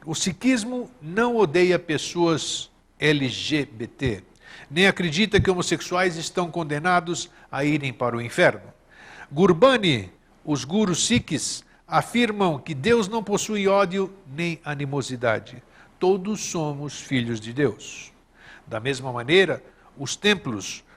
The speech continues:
Gurdwara Sahibs estão abertos a todos.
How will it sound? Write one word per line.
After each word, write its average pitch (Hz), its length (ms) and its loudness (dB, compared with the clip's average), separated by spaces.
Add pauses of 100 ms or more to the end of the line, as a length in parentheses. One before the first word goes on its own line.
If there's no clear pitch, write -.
(200)
Gurdwara 139 580 4
Sahibs 135 880 0 (240)
estão 202 320 2
abertos 196 500 4
a 180 80 0
todos. - 580 -8